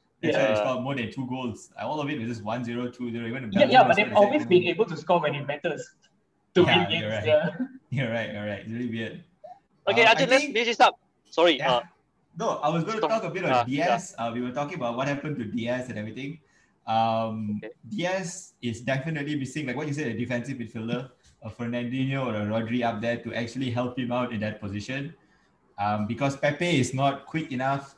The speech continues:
Speaker 1: as he used to be in two thousand and sixteen when Portugal, um, has enough time. Sorry, it was enough strength and everything. <laughs> Right, so I was looking at the time. <laughs> So, um, anyways, so I feel like, uh,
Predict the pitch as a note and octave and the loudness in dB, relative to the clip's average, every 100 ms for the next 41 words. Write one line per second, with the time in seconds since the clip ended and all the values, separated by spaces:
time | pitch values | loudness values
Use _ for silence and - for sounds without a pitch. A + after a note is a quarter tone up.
0 | - A2+ - A2 C3+ C#3+ B2 A#2+ B2+ A2+ | -10 -8 -6 -4 -2 -4 -2 0 0 0
1 | G#2 - C#3 C3+ A#2 A#2 A#2 G#2 A#2 - | -4 -6 -6 -2 -2 -2 -4 -6 -10 -6
2 | B2 A2 G2 A2+ A2 A#2 B2 A#2+ A#2+ A#2+ | -6 -4 -6 -8 -6 -4 -2 -2 -4 -8
3 | _ _ _ _ _ G2+ G2 F#2+ F#2 G2+ | _ _ _ _ _ -4 -2 -2 -4 -6
4 | G2 G#2+ G2+ A2+ A#2+ - A2 A#2 B2+ C3+ | -6 -4 0 2 0 0 2 2 0 -4
5 | - - D#3 C#3 B2 B2 - - C3+ C3+ | -8 -2 2 2 2 -2 -2 -8 -2 0
6 | D3 - D3+ D3 D3 C#3 B2 B2 C3+ C#3+ | 0 -2 0 0 0 0 0 0 0 -2
7 | D#3+ - - D3 - _ - F3 E3 D3 | -2 -8 -12 -12 -12 _ 2 4 4 4
8 | D#3 D#3 F3 G#3+ E3+ C#3+ - D#3+ D#3+ E3 | 6 6 6 6 6 6 6 8 8 6
9 | E3+ - D#4+ - G#3 - A3+ F3 - - | 4 2 -4 2 4 6 4 2 0 -4
10 | - - E3+ - - E4+ E4 B3 - F3 | -4 -14 -12 -8 -4 -4 -4 -6 0 4
11 | E3+ D3+ D3 D3+ D#3 F3+ F3 C3+ - - | 4 4 4 4 4 2 2 2 -4 -10
12 | F3 D#3+ D#3 G#3 G#3+ F3 C#3 B2+ - _ | -2 0 0 -2 0 0 -2 -6 -14 _
13 | B2+ B2+ B2 B2 | -10 -4 0 -2